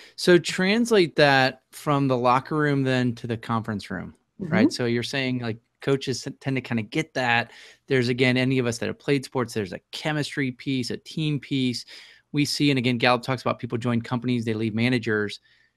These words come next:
Speaker 1: You know, the same thing. You think back to a, a team that won, you go, "How much of it was about the coach, was about this chemistry that, that
Speaker 2: Right.
Speaker 1: they helped foster or create?"
Speaker 2: Mm-hmm.
Speaker 1: Trans-,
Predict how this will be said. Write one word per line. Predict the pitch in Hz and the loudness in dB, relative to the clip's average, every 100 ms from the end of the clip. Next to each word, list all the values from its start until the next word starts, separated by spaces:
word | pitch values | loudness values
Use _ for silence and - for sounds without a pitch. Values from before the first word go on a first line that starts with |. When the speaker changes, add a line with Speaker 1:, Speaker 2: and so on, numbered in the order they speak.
| _ - | _ -4
Speaker 1:
You | 139 | -4
know, | 139 - 156 | -4 -8 -10
the | |
same | - 170 156 | -6 -2 -2
thing. | 185 131 | -2 -2
You | |
think | 110 135 | -2 -2
back | 120 117 - | -2 -4 -2
to | 131 123 - | -2 0 -2
a, | 117 120 | -10 -14
a | - | -14
team | 117 - 147 147 143 | -14 -6 0 2 2
that | 127 113 | 0 0
won, | 120 135 120 | -2 0 2
you | 110 | 0
go, | 110 - - - | -2 -6 -16 -14
"How | - | -6
much | 151 147 | -4 -4
of | 127 | -6
it | 139 | -6
was | 117 | -8
about | 107 110 117 | -8 -10 -12
the | 113 | -16
coach, | - 147 135 | -10 -8 -8
was | 104 | -10
about | 98 104 107 | -10 -8 -10
this | - 101 - _ | -12 -14 -14 _
chemistry | - - 156 151 - 117 104 | -12 -6 -4 -4 -4 -4 -4
that, | - _ - | -8 _ -8
that | 107 165 | -6 -4
Speaker 2:
Right. | |
Speaker 1:
they | 117 | -4
helped | 110 110 - - - | -4 -6 -8 -20 -10
foster | 113 117 113 95 | -8 -6 -6 -8
or | |
create?" | - 127 127 120 - _ - | -8 -6 -2 -2 -6 _ -8
Speaker 2:
Mm-hmm. | 180 147 175 | -4 0 2
Speaker 1:
Trans-, | 196 180 190 | 2 0 -2